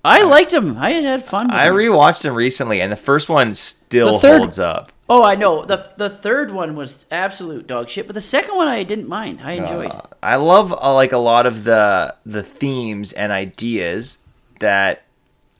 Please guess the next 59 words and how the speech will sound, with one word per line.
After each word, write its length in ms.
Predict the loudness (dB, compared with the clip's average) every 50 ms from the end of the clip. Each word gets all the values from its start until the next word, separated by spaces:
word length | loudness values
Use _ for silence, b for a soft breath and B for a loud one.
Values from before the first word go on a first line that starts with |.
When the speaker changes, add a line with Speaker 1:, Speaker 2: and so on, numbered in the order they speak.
| _ _ _ _ _ _ _ -2
Speaker 2:
honestly, 320 | 2 2 2 2 2 0 -2
like, 80 | 0
the 80 | -2 -4
second 300 | 0 0 0 0 0 -6
and 100 | -4 -2
third 180 | -2 -2 0
one, 160 | 0 0 0 0
I 100 | -2 -4
enjoyed 560 | -4 -6 -8 -6 -2 -2 0 0 -2 -2 -6 -6
a 60 | -4 -2
lot 220 | 0 0 0 0
more 160 | 0 0 0
of 60 | 0
the 60 | -2 -4
Speaker 1:
The 60 | -4
Speaker 2:
dialogue 440 | 0 2 2 2 2 0 -4 -4 -8
scenes 260 | -10 -10 -10 -10 -8
than 80 | -8
I 40 | -8
did 100 | -6 -6
the 100 | -4 -2
action 280 | 0 0 -2 -2 -6 -12
scenes. 200 | -14 -14 -8 -2
The 60 | 0
action 260 | 0 0 0 -2 -12
scenes 260 | -12 -14 -18 -16 -12
sucked. 440 | -12 -10 -8 -8 -10 -10 _ _ _ _ _ _ _ _ _ _ _ _
Speaker 1:
What? 260 | -6 -4 -4 -4 -2
The 80 | -2 -4
freeway 380 | -2 -2 -4 -2 0 0 0 -2
scene 280 | -2 -4 -8 -6 -6 -6
was 100 | -8 -8
pretty 240 | -8 -8 -6 -6 -4
good, 120 | -4 -6
except 220 | -6 -6 -8 -8
for 60 | -8 -8
the 80 | -10
C 200 | -10 -10 -12 -10
G 180 | -8 -6 -4 -2
I, 180 | -2 -2 -4
but 300 | -2 -2 -4 -4 -4 -6
th-, 120 | -14 -14 -6 -2
they 100 | 2 4
Speaker 2:
The 20 | 4
Speaker 1:
had 20 | 4
Speaker 2:
freeway 100 | 2 2
scene 100 | 2 2
Speaker 1:
built 60 | 2
Speaker 2:
was 80 | 4 4
Speaker 1:
that 60 | 4
Speaker 2:
okay. 100 | 2 2
Speaker 1:
whole 80 | 4 4
Speaker 2:
Yeah, 120 | 4 4
the 60 | 4 2
freeway 160 | 0 0 0
Speaker 1:
freeway. 120 | 0 0 -2
Speaker 2:
scene 120 | -4 -8
was 120 | -6 -6
okay. 440 | -6 -6 -4 -4 -4 -4 -4 -6 -8